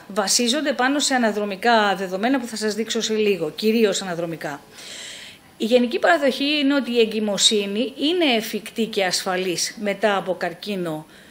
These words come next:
του μαστού. Σε ερωτηματικό, βέβαια, είναι για όλες τις ομάδες κλπ.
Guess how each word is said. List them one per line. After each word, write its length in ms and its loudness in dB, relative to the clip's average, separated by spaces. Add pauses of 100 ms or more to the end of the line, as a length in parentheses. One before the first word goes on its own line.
(120)
του 100 0
μαστού. 600 0 (240)
Σε 200 0
ερωτηματικό, 720 0
βέβαια, 420 2
είναι 200 -4
για 200 -2
όλες 240 -2
τις 180 -4
ομάδες 460 -6
κλπ. 300 -10